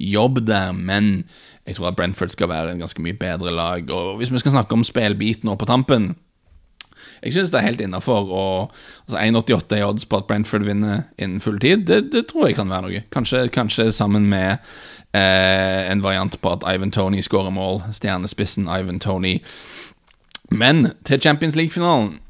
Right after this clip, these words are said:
så har jeg skrevet en rask blogg for Betsson om ymse forskjellige spillvinkler, så hvis du har tenkt å spille på kampen i kveld, så håper jeg du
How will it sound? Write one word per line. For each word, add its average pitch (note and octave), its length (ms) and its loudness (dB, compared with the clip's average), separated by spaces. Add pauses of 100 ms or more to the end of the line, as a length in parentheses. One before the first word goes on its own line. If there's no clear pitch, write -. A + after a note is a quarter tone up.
(240)
så A#2+ 160 -2
har A#2 180 4
jeg D#3 120 0
skrevet A#2+ 460 2
en A2 200 2
rask A#2 280 -4
blogg C3+ 260 2
for C3+ 100 -2
Betsson D3+ 480 0
om G#2+ 180 -2
ymse A2+ 380 0
forskjellige A#2 540 0
spillvinkler, A#2+ 840 2
så A#2+ 140 0
hvis - 100 -2
du - 80 -2
har - 80 -4
tenkt C3+ 260 -2
å C3+ 60 -4
spille A2 300 0
på A2+ 100 -6
kampen B2 400 -2
i - 80 -10
kveld, D3+ 460 2 (320)
så G2 260 -2
håper F#2 240 -4
jeg F#2 80 -6
du F2+ 300 -4